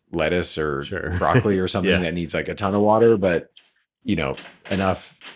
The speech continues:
Speaker 1: for vineyards. And then it's also relatively flat, so it can be mechanized. 'Cause again, this
Speaker 2: Mm,
Speaker 1: issue
Speaker 2: mm-hmm.
Speaker 1: with, you know, what does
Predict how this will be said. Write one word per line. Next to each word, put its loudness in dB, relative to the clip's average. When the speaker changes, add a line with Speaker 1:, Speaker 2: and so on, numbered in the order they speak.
Speaker 1:
for -4
vineyards. 0
And -4
then -6
it's -2
also -2
relatively 0
flat, 0
so -4
it -4
can -6
be -4
mechanized. 0
'Cause -4
again, -2
this -2
Speaker 2:
Mm, -10
Speaker 1:
issue -2
Speaker 2:
mm-hmm. -4
Speaker 1:
with, -4
you -4
know, -10
what -2
does -6